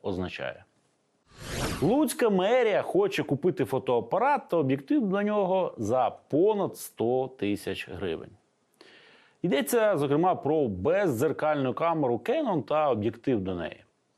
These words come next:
Е, якщо ж подивитися на ціни в роздрібних магазинах, то за таку камеру просять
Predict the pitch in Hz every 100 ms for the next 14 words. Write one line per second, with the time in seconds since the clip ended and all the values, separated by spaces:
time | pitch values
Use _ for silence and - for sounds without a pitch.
0 | _ _ - - - - - - - -
1 | 113 113 101 110 165 147 139 151 151 135
2 | 131 139 - 185 156 113 95 127 143 110
3 | 110 117 147 160 185 247 370 320 165 -
4 | 208 254 208 151 127 139 156 165 151 170
5 | 143 117 - 143 143 120 98 -